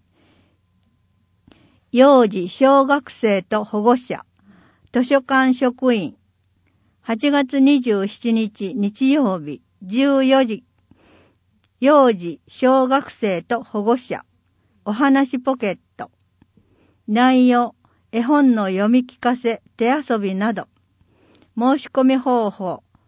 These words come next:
当日会場で、十七日木曜日は十時から整理券を配布。先着各回十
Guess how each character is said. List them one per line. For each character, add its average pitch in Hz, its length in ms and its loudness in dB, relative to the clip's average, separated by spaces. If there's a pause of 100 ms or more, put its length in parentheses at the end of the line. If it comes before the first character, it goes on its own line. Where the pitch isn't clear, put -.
(180)
当 254 240 2
日 247 380 -4
会 247 340 0
場 226 300 0
で、 208 240 -4 (500)
十 269 300 0
七 - 260 -6
日 247 400 0
木 247 320 -2
曜 262 300 2
日 190 140 -6
は 202 220 -4 (380)
十 262 320 0
時 196 160 -6
か 180 220 -6
ら 202 220 -4 (280)
整 277 320 2
理 269 140 -2
券 202 420 -2
を 180 60 -6
配 185 320 -6
布。 180 300 -16 (380)
先 269 280 6
着 254 360 0
各 277 360 -4
回 190 340 -2
十 220 200 -2